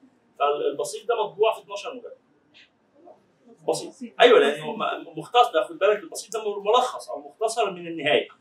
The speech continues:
النهاية أربعة وعشرين مجلد. خلاص، يبقى عندي، عندي مختصر المزن، بعدين نهاية المطلب، وبعدين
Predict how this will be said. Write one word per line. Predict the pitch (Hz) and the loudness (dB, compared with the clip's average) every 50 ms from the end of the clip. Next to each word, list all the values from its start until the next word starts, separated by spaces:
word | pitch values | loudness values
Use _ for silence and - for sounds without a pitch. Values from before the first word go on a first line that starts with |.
| _ - | _ -12
النهاية | 147 147 147 196 240 | -8 -2 0 2 4
أربعة | 247 - - 226 | 4 6 6 6
وعشرين | 202 196 - 190 175 147 | 6 6 4 -2 -8 -8
مجلد. | 131 113 - 104 - _ _ _ _ _ _ _ _ _ _ _ _ _ _ _ _ _ _ _ 196 196 190 185 214 - - 170 - - _ _ _ _ _ _ _ - | -8 -8 -8 -10 -14 _ _ _ _ _ _ _ _ _ _ _ _ _ _ _ _ _ _ _ -20 -20 -20 -18 -18 -18 -18 -18 -20 -20 _ _ _ _ _ _ _ -2
خلاص، | - 147 147 151 | -2 -2 0 -2
يبقى | 160 - - | 0 2 2
عندي، | 170 165 160 151 143 - | 2 0 -2 -8 -6 -2
عندي | 143 160 - - - | -2 -2 -2 -2 -8
مختصر | - - - - 196 - 185 160 | -14 -12 -10 -10 -8 -6 -4 -4
المزن، | 143 143 160 175 208 226 269 - - _ _ _ _ - | -4 -4 -4 -2 -4 -4 -6 -6 -14 _ _ _ _ -4
بعدين | - - 135 139 131 131 | -4 -4 -4 -4 -4 -4
نهاية | 135 131 151 160 180 208 214 208 - | -2 2 4 4 6 6 6 4 4
المطلب، | 180 165 - 202 - 151 147 - - | -2 -8 -8 -10 -10 -10 -12 -12 -8
وبعدين | - 135 127 127 - 151 139 131 | -4 -2 -2 -2 -2 -4 -8 -8